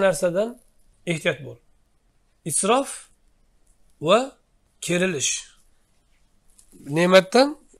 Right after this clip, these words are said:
insonda bir g'urur paydo bo'lish. Shu ikkita narsadan saqlansang, nima yesang, nima kiysang bo'laveradi. Qo-,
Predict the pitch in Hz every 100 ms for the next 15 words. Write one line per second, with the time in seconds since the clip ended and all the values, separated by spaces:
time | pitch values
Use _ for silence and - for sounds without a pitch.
0 | _ _ _ _ - 170 160 175 180 202
1 | 180 147 139 147 208 196 175 151 131 117
2 | - - - _ _ _ - - _ -
3 | - - 214 - 240 220 190 208 190 196
4 | 196 196 208 185 175 190 214 - - 165
5 | 175 165 180 170 143 139 - - - -
6 | - - - - - -